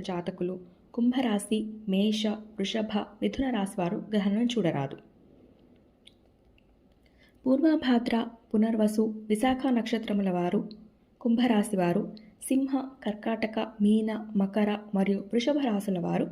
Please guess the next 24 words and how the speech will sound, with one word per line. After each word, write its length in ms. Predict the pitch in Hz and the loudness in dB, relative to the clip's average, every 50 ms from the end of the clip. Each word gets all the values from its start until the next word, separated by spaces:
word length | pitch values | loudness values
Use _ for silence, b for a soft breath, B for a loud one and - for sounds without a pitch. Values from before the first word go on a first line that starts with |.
| B B B B B B B _ | B B B B B B B _
మరునాడు 500 | 220 220 220 247 277 285 269 233 240 - - - | 0 2 4 4 4 4 4 4 2 2 2 4
గ్రహణ 240 | 202 202 214 233 262 | 4 6 6 6 4
శాంతి 340 | 254 254 214 190 196 254 254 254 | 4 2 0 0 0 -2 0 2
చేసుకోవాలని. 680 | 226 175 165 170 - - 175 160 156 151 156 160 160 170 - - B B B B B B B B B B B B B B B B _ _ _ | 2 2 2 0 -2 -2 0 0 0 -2 -4 -4 -6 -8 -10 -14 B B B B B B B B B B B B B B B B _ _ _
ఈ 100 | 233 233 214 220 | 2 4 4 4
గ్రహణ 240 | 214 220 247 277 302 - - | 4 4 4 4 2 2 2
ప్రభావం 420 | 233 208 - 220 214 202 214 247 - - - - | 2 2 4 2 2 4 4 2 0 -2 -2 2
మంచి 280 | 214 214 226 226 - 285 | 4 4 4 4 4 4
అయినా 260 | 254 233 208 202 196 214 233 220 | 4 4 2 2 2 0 0 0
చెడైనా 440 | 214 185 185 190 185 185 180 190 202 - - | 0 0 0 0 -2 -2 -2 -2 -4 -4 -2
ఆరు 240 | 208 202 208 220 214 208 | 0 2 2 2 2 2
నెలలు 260 | 185 185 202 233 240 | 2 4 2 4 4
ఉంటుంది. 380 | 202 170 - 156 160 143 147 - - - - _ _ _ _ _ _ | 2 2 0 -2 -2 -4 -6 -8 -12 -18 -20 _ _ _ _ _ _
అలాగే 380 | 196 185 180 180 170 170 208 285 330 B B B B B B B - | -2 -2 0 0 0 0 0 0 -2 B B B B B B B 0
గ్రహణ 280 | 190 208 226 254 320 339 349 254 | 2 2 4 4 4 2 4 4
గోచారం 420 | 240 226 220 226 240 208 208 202 202 196 | 2 2 2 0 0 0 0 0 -2 -2
ప్రకారం 340 | 170 165 165 170 165 170 202 294 B B B B B B B B _ _ | -4 -4 -2 0 0 0 0 -2 B B B B B B B B _ _
కుంభ, 260 | - 226 233 233 233 - 247 233 240 - - - - _ - | 0 2 2 2 2 2 2 0 0 -4 -12 -16 -20 _ -2
వృశ్చిక, 400 | 214 214 214 - - 240 240 233 220 214 214 - - - - - - | -2 -2 -2 -2 -2 -2 0 0 -2 -2 -4 -10 -16 -20 -10 -2 -2
కర్కాటక, 600 | 233 220 - - - 254 254 247 - 214 - 214 202 - - - - 208 | 0 0 0 -2 0 0 2 0 -2 -4 -2 -2 -2 -2 -4 -6 0 4
మీన 240 | 208 240 269 285 302 | 6 6 6 6 4
రాశి 320 | 277 254 226 214 214 - | 2 0 -2 -2 -4 -4
వారికి 320 | - 190 180 180 180 - 180 | -4 -2 -2 -2 -4 -6 -10
కూడా 280 | - - 175 165 202 | -4 -2 0 0 0